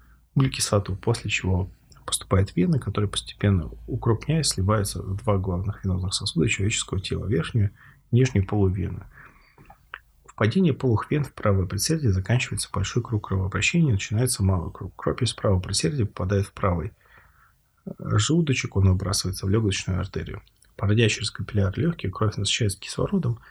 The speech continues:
и отдаёт углекислый газ, выдыхаемый, э, выдыхаемый воздух. Затем по лёгочным венам кровь вливается в лёгкое предсердие. Так и функционирует этот механизм, так и качает кровь,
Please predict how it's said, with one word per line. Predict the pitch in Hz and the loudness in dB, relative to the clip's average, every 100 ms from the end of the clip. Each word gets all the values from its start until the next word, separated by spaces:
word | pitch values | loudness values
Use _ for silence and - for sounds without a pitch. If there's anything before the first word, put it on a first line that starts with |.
| - - _ _ | -20 -20 _ _
и | 143 | 0
отдаёт | 131 123 117 | 2 2 2
углекислый | 101 92 - - 98 | -2 -2 -4 -6 -2
газ, | 156 147 123 | -2 -2 -4
выдыхаемый, | 107 101 131 120 98 92 - _ _ _ _ _ _ _ _ _ _ _ _ _ - - | -4 -2 2 4 4 2 -4 _ _ _ _ _ _ _ _ _ _ _ _ _ -8 2
э, | |
выдыхаемый | 101 95 95 104 - 135 120 92 | 4 4 4 0 0 0 2 2
воздух. | 92 87 - - - - - - _ _ _ _ | 0 -4 -10 -18 -20 -20 -20 -20 _ _ _ _
Затем | - 104 196 | -2 2 2
по | 180 | 4
лёгочным | 127 110 98 98 92 | 4 4 2 0 0
венам | 147 147 101 - - | 2 2 0 -4 -16
кровь | - 139 139 - _ _ _ _ _ _ _ - - - - | -2 -2 -2 -10 _ _ _ _ _ _ _ -14 -14 -14 -10
вливается | 269 110 104 113 117 - | 2 4 6 4 2 0
в | 92 | 2
лёгкое | 107 127 - 92 - _ - | 2 2 0 -4 -4 _ -20
предсердие. | - - 160 165 135 104 107 _ - - - - _ | -6 0 2 2 2 0 0 _ -20 -20 -20 -20 _
Так | - - | -2 0
и | |
функционирует | 110 98 - 101 131 110 98 | 2 2 2 2 2 2 -2
этот | 90 - | -4 -2
механизм, | 101 - 110 170 151 110 | -4 0 2 4 2 2
так | 107 | 0
и | 113 | -4
качает | - 95 113 104 | -2 -2 0 -4
кровь, | - 175 170 | -4 0 0